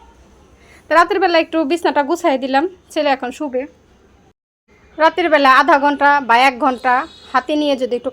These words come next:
কাজ করা যায়, অনেক কিছু গুছিয়ে রাখা যায় এবং সকালে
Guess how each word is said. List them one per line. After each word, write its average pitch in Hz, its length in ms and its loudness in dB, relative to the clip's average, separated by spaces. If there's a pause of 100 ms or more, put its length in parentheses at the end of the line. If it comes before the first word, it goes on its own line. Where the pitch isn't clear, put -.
কাজ 302 100 -2 (120)
করা 269 240 2
যায়, 247 160 -4 (440)
অনেক 359 240 0
কিছু 349 180 -4 (100)
গুছিয়ে 302 380 -4
রাখা 269 260 -4
যায় 277 160 -4 (560)
এবং 269 120 -4 (120)
সকালে 359 280 2